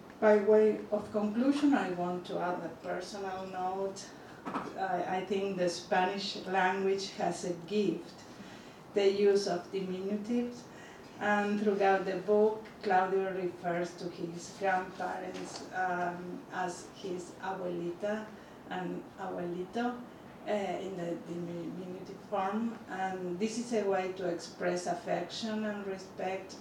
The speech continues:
but also to protect those who suffered. And his grandparents protected the family,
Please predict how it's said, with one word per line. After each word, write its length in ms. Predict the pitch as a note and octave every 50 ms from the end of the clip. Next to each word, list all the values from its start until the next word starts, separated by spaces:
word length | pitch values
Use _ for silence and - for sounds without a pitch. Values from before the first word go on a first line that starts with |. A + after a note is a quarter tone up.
| -
but 240 | G3+ F#3 F3 - -
also 580 | - F#3 F#3 F#3 F3+ - - G3+ F#3+ F#3+ G3 F#3+ -
to 60 | G#3
protect 580 | F3+ - G3 F3+ F3 - - - E3+ E3+ E3 - - - - -
those 440 | G3+ G#3 G3+ G3+ G#3+ G#3 G#3 - -
who 120 | - F#3+ F3
suffered. 680 | - - - - F3+ F3 E3+ - - G3 G3 G3 G3 - - - - - - - - - - - - - - - - - - - - - - - -
And 300 | G#3 G#3 G3 G3 - -
his 280 | - A3+ G3 F#3+ - -
grandparents 840 | - G#3 A3 A#3 A#3 A#3 A3+ - A#3 G#3+ G#3 G#3 G#3 G#3 G3+ -
protected 800 | - - G#3 F#3 F3+ F#3 - - F#3+ F3 F3 - - G3 F#3 -
the 100 | G#3 G3
family, 760 | G3 - A3 G#3 G3+ G3+ G3 G3 F#3+ F#3+ F#3 F#3 F#3+ F#3+ -